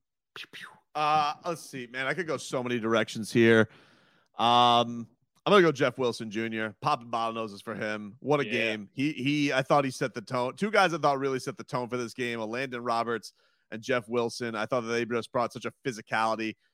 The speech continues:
Speaker 1: This is a Dolphins team I think is known for speed, uh,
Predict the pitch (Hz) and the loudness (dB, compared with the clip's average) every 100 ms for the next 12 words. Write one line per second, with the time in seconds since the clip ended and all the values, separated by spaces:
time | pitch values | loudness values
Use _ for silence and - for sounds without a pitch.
0 | _ 107 131 120 120 123 123 113 - 120 | _ -12 -10 -8 -2 0 0 -2 -8 -6
1 | 113 113 117 107 113 113 - 104 - - | -4 -4 -6 -6 -6 -6 -8 -12 -12 -8
2 | 139 131 127 123 110 _ _ - 104 | -6 -4 -4 -6 -10 _ _ -10 -8